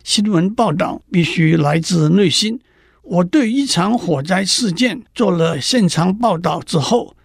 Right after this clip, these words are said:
我要回去探望火灾受难的人。第二个教训是失败。没有一个人的旅程是一帆风顺的，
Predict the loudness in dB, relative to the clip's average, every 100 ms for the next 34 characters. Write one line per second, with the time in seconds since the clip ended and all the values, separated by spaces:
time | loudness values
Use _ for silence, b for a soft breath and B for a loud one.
0 | _ -2 0 0 -2 -2 -2 -4 -6 -2
1 | 0 0 -2 -4 -4 -4 -2 -4 -2 0
2 | 2 2 0 -2 -2 -2 -4 -6 _ _
3 | _ _ _ _ 0 2 2 0 0 0
4 | 0 0 -2 -2 0 0 -2 -4 -8 _
5 | _ _ _ -2 2 2 2 0 2 2
6 | 2 2 2 2 0 -2 -2 -4 -6 -2
7 | 0 2 0 0 -2 0 2 2 2 0
8 | -4 -12